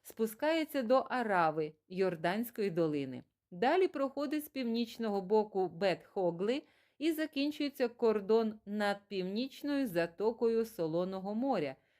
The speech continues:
біля південного гирла Йордану. Це південний кордон. Кордоном зі східного боку має бути Йордан. Ось у таких довколишніх кордонах знаходиться спадщина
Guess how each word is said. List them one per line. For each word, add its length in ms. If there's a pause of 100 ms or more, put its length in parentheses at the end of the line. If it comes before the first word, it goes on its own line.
біля 340
південного 920 (100)
гирла 480
Йордану. 680 (440)
Це 380 (160)
південний 580
кордон. 540 (480)
Кордоном 600
зі 180
східного 540
боку 480 (240)
має 440
бути 340
Йордан. 540 (540)
Ось 280
у 60
таких 480 (100)
довколишніх 960
кордонах 640 (320)
знаходиться 800
спадщина 880